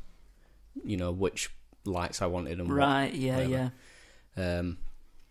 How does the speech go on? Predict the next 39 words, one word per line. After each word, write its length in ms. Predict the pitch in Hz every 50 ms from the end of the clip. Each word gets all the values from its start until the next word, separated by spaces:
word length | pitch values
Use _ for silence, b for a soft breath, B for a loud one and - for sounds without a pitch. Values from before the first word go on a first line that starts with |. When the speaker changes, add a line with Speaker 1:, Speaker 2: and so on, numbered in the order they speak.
| - - - - -
Speaker 2:
I 80 | - 160
guess, 340 | 165 180 180 185 180 - - - - -
I 60 | - 160
guess, 200 | 185 202 - - - - - -
I 40 | -
guess 300 | 165 185 180 175 - -
you 80 | 151 147
learn 260 | 143 151 147 151 147
a 60 | 139
lot 300 | 139 139 139 - - -
from 340 | - - 135 131 127 127 131 b b b b b b b b b b b - - - - 143
being 240 | 135 160 170 175 170
in 120 | 160 156
those 220 | 147 143 135 131 -
scenarios, 640 | - 143 127 123 135 139 135 - - - - 160 -
right? 260 | - - - - - - - - -
As, 240 | 151 147 143 135 - -
as 160 | 135 127 127
a 40 | 120
director 480 | 123 127 127 131 131 123 - - - 131
or 180 | 131 127 123
as, 200 | 120 117 - - - -
as, 180 | 127 123 - - -
as 120 | 131 120 -
whoever, 380 | - 139 131 120 104 - - - - - - _ - _ - - - - - - - - -
you 140 | - 143 139
make 220 | 139 139 151 143 156
those 180 | 143 131 123
mistakes 440 | 123 123 - - 131 123 123 - -
then, 400 | - 123 123 123 - 143 139 123 - b b b b b b b b b b b b b
so 180 | - - 135
that 140 | 135 135 131
when 240 | 139 123 127 123 127
you 240 | 127 127 127 123 127
are 220 | 127 139 156 151
in 100 | 127 127
a 40 | 123
professional 460 | - - - - 117 - 147 143 127
scenario, 640 | 123 - - 151 131 127 127 127 107 - - - 135